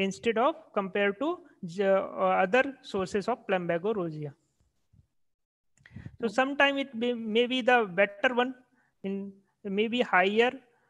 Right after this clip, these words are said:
Speaker 1: or the efficacious. That plumbagin is the main ingredient, as we know that, for that pharmacological actions.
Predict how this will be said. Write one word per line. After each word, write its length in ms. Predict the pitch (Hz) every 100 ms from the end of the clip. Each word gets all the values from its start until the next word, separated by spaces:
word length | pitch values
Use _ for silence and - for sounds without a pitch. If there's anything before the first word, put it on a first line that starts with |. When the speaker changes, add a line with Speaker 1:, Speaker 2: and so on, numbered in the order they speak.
| _ -
Speaker 1:
or 360 | 180 180 180 170
the 100 | 208
efficacious. 800 | 208 - 214 220 - 214 208 - _ _ _ _ _ _ _
That 240 | 185 180 -
plumbagin 680 | 214 233 254 254 277 285 262
is 180 | 226 208
the 100 | 233
main 680 | 214 208 214 202 214 254 269
ingredient, 520 | 240 226 220 226 220
as 200 | 214 190
we 100 | 208
know 180 | 208 240
that, 240 | 240 285 285 - _
for 300 | _ 208 214
that 500 | 202 226 - - _
pharmacological 800 | - 202 190 185 185 180 185 262
actions. 520 | 208 - 165 139 -